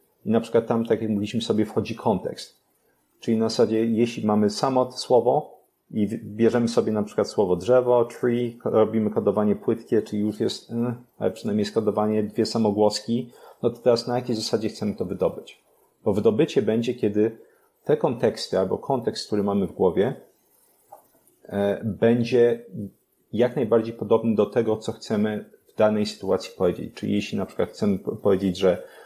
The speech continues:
chciałbym kupić jabłko w, w warzywniaku i zapamiętaliśmy dokładnie tą frazę, pokrycie jest jeden do jednego. Szansa na do-, wy-, wydobycie słowa jabłko w tej frazie jest gigantyczna.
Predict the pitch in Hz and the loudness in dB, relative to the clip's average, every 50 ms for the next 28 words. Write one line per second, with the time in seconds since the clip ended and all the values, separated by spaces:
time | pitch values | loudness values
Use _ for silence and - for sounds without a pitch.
0 | - - _ _ _ _ - - 131 127 123 117 117 117 - - 104 - - 117 | -20 -20 _ _ _ _ -2 0 0 2 0 0 -2 -4 -8 -14 -16 -2 2 2
1 | 104 - - - 101 92 113 - - - 98 90 - 104 101 90 98 90 95 95 | 2 2 0 -4 -8 -8 -8 -8 -10 -14 -16 -2 2 2 2 4 2 0 0 -2
2 | 85 82 - - 135 147 160 - - _ _ _ _ _ _ _ _ _ _ _ | -4 -4 -2 -2 -2 -2 -2 -6 -14 _ _ _ _ _ _ _ _ _ _ _
3 | _ - 151 110 113 143 - - 139 127 135 151 156 - 135 143 196 214 - - | _ -2 -2 2 2 2 2 0 -2 -2 -2 -2 -2 0 2 2 2 2 2 2
4 | 107 101 101 - - 160 165 147 135 120 - 117 98 - - 104 95 87 101 101 | 2 2 2 2 4 2 2 2 0 -2 -2 -2 -4 0 2 2 2 4 2 2
5 | 127 175 - - - _ _ - 143 143 - 156 160 - - 151 143 - - 147 | 0 0 -2 -8 -16 _ _ -4 -4 0 0 -2 0 0 0 -2 0 0 0 0
6 | 135 135 131 120 123 123 117 117 120 113 90 80 73 - - - _ _ _ _ | 0 2 2 4 4 4 4 4 2 2 2 0 -2 -2 -8 -18 _ _ _ _
7 | _ - - - 156 175 - - 165 135 127 110 95 104 104 98 110 107 104 - | _ -10 -2 0 2 2 2 2 2 4 4 4 4 2 0 0 -2 -4 -2 -2
8 | - 117 120 104 107 151 151 - - - 120 175 - - - _ _ _ _ _ | 2 2 2 4 4 0 0 2 0 0 0 0 -4 -10 -18 _ _ _ _ _
9 | _ _ _ _ _ - - - 147 131 110 117 113 123 143 143 - - - 101 | _ _ _ _ _ -8 -2 2 2 4 4 4 6 6 4 4 2 0 -2 -2
10 | - - - 127 117 - - 107 104 104 117 123 117 117 117 117 117 - - - | 0 0 0 0 0 0 2 2 2 2 2 0 2 4 4 2 2 -2 -8 -12
11 | _ _ _ _ 139 120 120 120 120 120 151 139 - - - 78 - | _ _ _ _ -2 0 0 0 0 0 -2 -2 -2 -6 -10 -10 -10